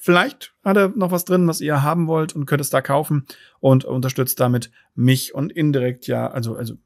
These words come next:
ihn und indirekt mich. Und ja, wenn ihr da irgendwas habt, äh, könnt ihr den gerne mal, äh, anschreiben und auch, äh, Instagram und, äh, sonst was unten in der Videobeschreibung anschauen. Ähm, dort macht er immer wieder ganz, ganz große Gewinnspiele, die ganz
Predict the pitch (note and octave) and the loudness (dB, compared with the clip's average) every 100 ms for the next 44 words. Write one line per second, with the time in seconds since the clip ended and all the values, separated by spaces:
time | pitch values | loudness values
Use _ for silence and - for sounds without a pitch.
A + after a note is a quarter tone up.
0 | _ _ F#3 G3+ A3 D#3 C#3 D3+ C3+ B2+ | _ _ 6 8 8 4 2 0 0 0
1 | C3 D3 D3+ - C3+ C3 B2 _ _ - | 2 2 2 -6 -8 -6 -6 _ _ -2
2 | A#2 - _ - - _ C#3+ E3+ D#3+ D3+ | -2 -2 _ -20 -20 _ 6 8 6 4
3 | D3 C#3+ C#3+ C#3+ - - C3+ C3 B2+ C#3 | 2 0 0 -2 -6 4 6 6 4 0
4 | C3+ C3 C3 - - - - C3+ C3 B2 | 0 -4 -6 -12 -20 -20 0 2 2 2
5 | A#2 A#2+ - - - - C4+ - F3+ E3 | 0 -2 -6 -10 -10 -4 -4 -2 0 2
6 | D#3 D3+ D3 D3 D3 C3+ - C3 B2 - | 2 2 0 -2 -2 -2 -2 -4 -6 -6
7 | B2 A#2 - - - - D3+ D3+ - B2 | -6 -6 -10 -16 -20 -2 2 2 4 2
8 | B2 B2 A#2+ A#2+ - A#2+ A#2 - A#2+ C3+ | 2 0 0 0 -2 -6 -6 -6 -4 -2
9 | C3 C3+ C3 A#2 - C3 B2 A#2+ B2+ E3 | -2 -2 -4 -6 -4 -4 -2 -2 0 2
10 | E3 D#3+ D3+ C#3 C#3+ D3 - C3 B2+ B2+ | 2 2 0 0 0 -2 0 0 -2 -4
11 | _ - _ - B2 A#2+ A2+ B2+ B2+ B2 | _ -20 _ 0 2 2 4 2 2 0
12 | C3+ B2+ A#2+ B2 D#3+ F3 D3+ - D3 C#3 | -2 0 0 0 0 0 -4 -4 -4 -2
13 | C3+ C#3+ C#3 C3 B2+ B2+ B2 D3 | 0 0 0 0 2 2 2 -2